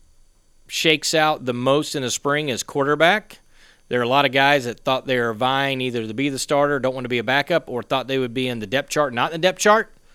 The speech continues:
That will go in the portal, and so E T S U in the spring will look for portal. Now, somebody asked me, "Is it out of the question that Tyler Riddell comes back?" It is not out of the question that Tyler Riddell will come back. Just like it's not out of the question everybody else in the portal that's in the portal can come back.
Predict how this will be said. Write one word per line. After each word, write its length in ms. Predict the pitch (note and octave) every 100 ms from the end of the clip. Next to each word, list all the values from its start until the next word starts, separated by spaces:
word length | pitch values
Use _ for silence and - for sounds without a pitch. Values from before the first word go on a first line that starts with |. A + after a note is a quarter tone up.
| - - _
That 160 | B2 C#3
will 140 | C#3
go 160 | C3 C#3
in 80 | C3+
the 40 |
portal, 440 | B2 D3 C#3+ C#3 B2+
and 80 |
so 160 | - A#2+
E 80 | B2
T 140 | B2+
S 120 | A2+
U 80 | C3
in 60 | A#2+
the 80 | G2+
spring 520 | - A#2+ A#2 A2+ G#2+ - - -
will 80 | -
look 100 | A#2+
for 100 | B2
portal. 300 | G#2+ E3+ C3+
Now, 300 | C3 E3 E2+ - - _ _ -
somebody 300 | - C3 C3
asked 180 | C3+ C#3+
me, 100 | D#3
"Is 60 | C3
it 80 |
out 120 | C3+ C#3+
of 40 |
the 60 | C3
question 420 | - D3+ - C#3
that 120 | B2+
Tyler 260 | D3+ C#3+ C#3+
Riddell 340 | C#3 C#3 C#3+
comes 220 | C#3 D3
back?" 380 | B2+ F3 B2+ -
It 100 | A2+
is 160 | A2 G#2
not 320 | C3 G3+ - -
out 80 | A2+
of 80 |
the 60 | G2
question 460 | - G2+ - F#2 F2+ -
that 240 | G#2 -
Tyler 220 | A2 G2+
Riddell 360 | F#2+ F#2+ F#2+ F#2
will 80 | F2
come 160 | G#2
back. 160 | F2+ D#2+
Just 160 | F#2
like 80 | B2+
it's 80 | G#2
not 160 | A#2 A#2
out 120 | A#2+
of 60 |
the 60 | A#2
question 380 | - C3 - A#2+
everybody 260 | A2+ A#2+
else 180 | B2 B2
in 60 | D3+
the 80 | C3
portal 340 | D#3 E3 E3
that's 200 | E3+ F3+
in 80 | A3
the 80 | G3
portal 420 | B2 A#2 A#2 C3+ _ _ - - _ -
can 160 | - B2
come 220 | C#3 A#2+
back. 260 | A2+ D#2